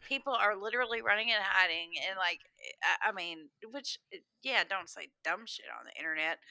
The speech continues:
But also, don't go out of your way to make your whole web page, your whole, your whole page,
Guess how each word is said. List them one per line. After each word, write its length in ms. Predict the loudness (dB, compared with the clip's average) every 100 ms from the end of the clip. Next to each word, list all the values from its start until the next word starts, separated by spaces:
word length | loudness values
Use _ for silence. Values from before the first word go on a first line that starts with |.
| -20 -2
But 80 | 4
also, 560 | 6 6 6 6 4 0 _ _
don't 220 | 2 2 4
go 80 | 2 6
out 160 | 6 4
of 80 |
your 160 | 0 -2
way 280 | 2 2 2
to 100 | 0
make 320 | 0 -2 -2 -12 -20 -18
your 340 | -2 2 2
whole 760 | 0 2 4 4 2 -2 -6 -10 _ _ _ _ _ _ _
web 240 | 4 4 4 0
page, 520 | -4 -2 -2 -4 -6 -6
your 160 | -4 -4
whole, 600 | -2 -2 -2 -2 -6 -10 -14 -20 -20 -12
your 120 | -6 -2
whole 500 | 0 0 0 -2 -4 -8 -8
page, 640 | -2 0 2 2 0 0